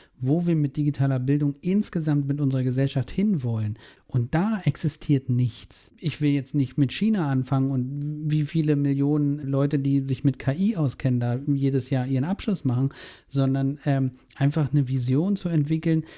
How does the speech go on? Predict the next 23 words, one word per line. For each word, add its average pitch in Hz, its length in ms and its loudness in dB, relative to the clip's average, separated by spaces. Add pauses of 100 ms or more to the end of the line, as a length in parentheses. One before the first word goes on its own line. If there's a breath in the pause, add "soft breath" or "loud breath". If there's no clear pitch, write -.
(180 loud breath)
welche 160 440 0
Form 170 420 0
von 120 260 -2
Bildung 160 400 0
wollen 139 280 0
wir 165 220 -2
in 151 120 -2
Europa, 143 540 0
wollen 131 200 2
wir 143 160 0
in 131 120 0
Deutschland 185 580 0
unseren 156 240 2
Kindern 170 360 0
mitgeben, 180 600 0
wenn 156 200 2
wir 170 80 -4
über 151 160 0
die 143 120 -2
Digitalisierung 147 760 0
reden. 156 440 -2
Das 151 240 0
fehlt, 208 540 -2